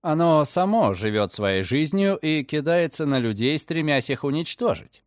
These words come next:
Это абсолютно религиозная по своему генезису вера. Тот факт, что стреляет не оружие, а люди, до магического сознания гомофобов просто не доходит. Им мнится, будто можно запретить оружие, и исчезнет зло, им творимое.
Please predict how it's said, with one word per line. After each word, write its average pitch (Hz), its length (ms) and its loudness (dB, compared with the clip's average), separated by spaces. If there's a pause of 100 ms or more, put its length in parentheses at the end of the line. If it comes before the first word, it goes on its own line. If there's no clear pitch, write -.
(160)
Это 156 300 6
абсолютно 135 680 0
религиозная 120 680 2
по 104 120 0
своему 110 380 0
генезису 135 760 0
вера. 160 460 0 (400)
Тот 139 180 4
факт, 196 320 0
что 120 300 0
стреляет 131 520 2
не 131 100 2
оружие, 110 460 2
а 104 180 2
люди, 113 500 -4
до 110 160 2
магического 120 580 0
сознания 110 600 2
гомофобов 110 680 0
просто 104 320 0
не 104 100 -2
доходит. 120 540 -2 (580)
Им 180 260 0
мнится, 180 560 0
будто 135 420 2
можно 139 360 2
запретить 131 480 -2
оружие, 127 520 2
и 113 340 -4
исчезнет 131 500 -2
зло, 135 480 0
им 107 180 -4
творимое. 113 640 0